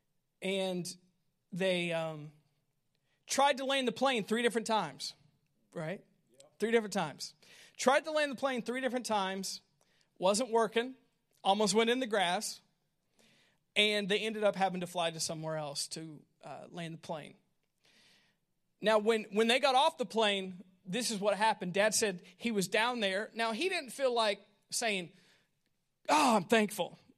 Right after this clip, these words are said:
I love you, Jesus. This was awesome."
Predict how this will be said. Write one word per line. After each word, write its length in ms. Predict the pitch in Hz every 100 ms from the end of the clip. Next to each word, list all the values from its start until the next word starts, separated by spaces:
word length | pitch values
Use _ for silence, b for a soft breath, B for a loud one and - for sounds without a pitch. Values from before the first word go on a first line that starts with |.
| _
I 40 | 180
love 400 | 175 214 233 185
you, 180 | 190 175
Jesus. 800 | 208 202 202 170 156 - - - b b
This 200 | 247 269
was 140 | 202 196
awesome." 540 | 226 269 - 165